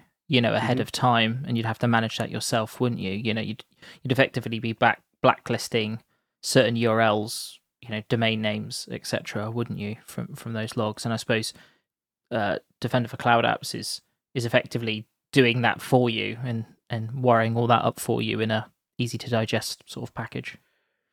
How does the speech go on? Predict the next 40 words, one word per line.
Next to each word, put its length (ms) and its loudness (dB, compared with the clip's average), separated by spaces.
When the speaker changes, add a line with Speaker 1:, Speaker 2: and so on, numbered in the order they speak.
Speaker 2:
Yeah, 320 0
exactly. 460 0
So 160 2
it's, 260 0
it's 460 -4
Microsoft 580 0
are 140 -2
keeping 420 -6
up 160 -4
with 220 -8
the 240 -2
U 160 2
R 140 4
L 140 4
changes, 420 -4
the 120 -4
I 100 -2
P 200 -6
addresses, 500 -6
things 240 -8
like 120 -14
that, 420 -10
that 80 -6
you, 60 -8
so 160 -4
you 200 0
don't 180 -2
have 220 -8
to, 200 -6
and 140 -4
they've 320 -2
built 180 -4
that 180 -4
catalog, 520 -4
or, 260 -2
or 320 -4
they 120 -4
have 200 2
a 60 -2
catal-, 400 -8